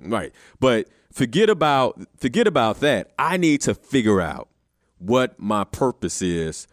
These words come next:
so I can be one hundred percent sure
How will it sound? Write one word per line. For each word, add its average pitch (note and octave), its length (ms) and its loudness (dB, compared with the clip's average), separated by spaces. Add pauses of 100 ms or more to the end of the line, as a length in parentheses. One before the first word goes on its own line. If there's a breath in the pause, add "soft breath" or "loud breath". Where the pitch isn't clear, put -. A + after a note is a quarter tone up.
(120)
so - 220 -2
I C#3+ 240 0
can B2+ 300 -2
be F#2 360 -2
one F2 180 -4
hundred E3 300 -4
percent C#3+ 480 -2
sure F2 720 0